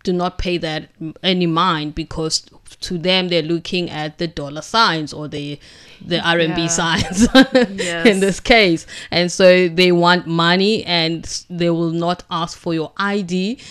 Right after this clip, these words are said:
Speaker 1: And so if adults are behaving in that way, what does that say ab-, about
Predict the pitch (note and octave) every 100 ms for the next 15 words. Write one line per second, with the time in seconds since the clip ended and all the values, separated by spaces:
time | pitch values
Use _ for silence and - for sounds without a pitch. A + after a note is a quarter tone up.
0 | - - E3 D#3+ D#3+ D#3+ - F3 F3+ -
1 | G#3 - _ - A3+ G3 G#3 G#3+ G3 F3+
2 | F3 C#3+ F3 G3 G3+ F3 D#3+ D3+ D3 E3
3 | E3+ E3 C#3+ - _ - F3+ G3+ D#3+ D#3+
4 | D#3 - E3+ E3 C#3+ - D#3 D3 D3 -